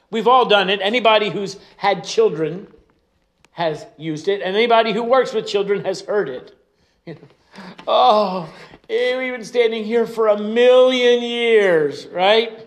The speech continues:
But, so, did he mean that the stones would actually cry out,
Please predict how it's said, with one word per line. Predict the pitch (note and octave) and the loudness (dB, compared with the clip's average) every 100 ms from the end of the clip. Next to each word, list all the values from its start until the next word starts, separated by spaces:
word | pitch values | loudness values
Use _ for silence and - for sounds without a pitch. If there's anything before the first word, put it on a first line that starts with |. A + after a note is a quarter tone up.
| _ _ - G#3 | _ _ -16 -12
But, | G#3+ _ _ _ _ _ _ _ | -14 _ _ _ _ _ _ _
so, | - A#3 - - D#3 | -6 -6 -8 -20 -14
did | D3 C4 | -6 -6
he | C4 C#4 D4 | -4 -6 -6
mean | G#3+ E3+ F3+ G#3+ | -4 -4 -6 -6
that | F#3 F#3 | -8 -8
the | |
stones | - - G3 G#3+ A#3 | -10 -6 -2 -2 -2
would | A3 G3+ | -2 0
actually | G3 G3 E3+ F3 | 0 -4 -10 -12
cry | F3 E3 D3 B2+ | -8 -4 -4 -4
out, | C3 A#3 - | -4 -6 -12